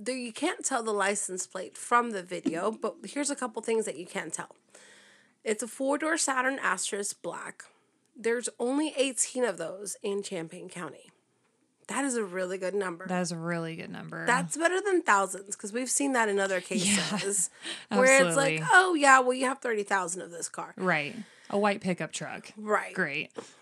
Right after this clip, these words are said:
Speaker 1: So there's only eighteen of them. So they start checking off who's, "Let's go talk to every single one of these owners."
Speaker 2: Yep.
Speaker 1: Um, one of these people that they go talk to is a married man. His name is Brent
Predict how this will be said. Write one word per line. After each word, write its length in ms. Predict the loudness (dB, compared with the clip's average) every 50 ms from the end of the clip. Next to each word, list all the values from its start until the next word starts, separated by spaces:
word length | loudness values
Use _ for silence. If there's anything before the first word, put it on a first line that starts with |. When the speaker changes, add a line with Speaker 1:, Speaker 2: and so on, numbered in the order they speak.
| _ -14 -6
Speaker 1:
So 520 | 0 4 6 8 8 10 10 8 8 6 2 2
there's 200 | 2 2 2 2
only 340 | 0 2 2 2 2 0 -2 -4
eighteen 420 | -4 -4 -2 -2 -2 0 2 2
of 160 | 2 2 2
them. 400 | 0 0 0 0 -2 -4 -8 -8 -10 _
So 460 | -8 -4 -2 0 0 0 0 0 -2
they 240 | 0 0 0 2 2
start 460 | 0 0 2 4 4 4 4 2 0 _ _ _ _ _ _ -12 -8
checking 440 | -2 0 0 0 0 0 0 0 0
off 480 | 0 0 0 -2 -6 -10 -16 -18 -20 -20 -10 -6
who's, 500 | -4 -4 -2 -4 -6 -4 -6 -6 -8 -8 -10 -14 -14 -10 -6
"Let's 200 | -4 -4 -4 0
go 120 | 2 2 4
talk 260 | 4 4 2 2 0
to 120 | -2 0 0
every 180 | 2 2 0
single 280 | 0 0 0 0 2 2
one 140 | 4 4 2
of 100 | 2 0
these 160 | -2 -2 0
owners." 480 | 2 2 2 0 -2 -4 -8 -8 -4
Speaker 2:
Yep. 500 | -2 0 0 0 0 -2 -6 -8 -10 -8
Speaker 1:
Um, 400 | -8 -6 -6 -6 -8 -8 -10 -10 -10
one 280 | -2 2 4 4 4
of 80 | 4 2
these 160 | -2 -4 -6
people 360 | -4 -4 -4 -2 -2 -2 -2 0
that 140 | 0 0 0
they 120 | 0 2
go 120 | 2 0 0
talk 280 | 2 2 2 2 0 -4
to 140 | -4 0 0
is 160 | 0 0 0
a 40 | 0
married 380 | -2 -2 0 0 -2 0 0
man. 280 | 0 0 0 -2 -2 -4
His 160 | -6 -4 -2
name 180 | -2 0 0 -2
is 140 | -4 -4
Brent 340 | -4 -2 -2 -2 -2 -4 -6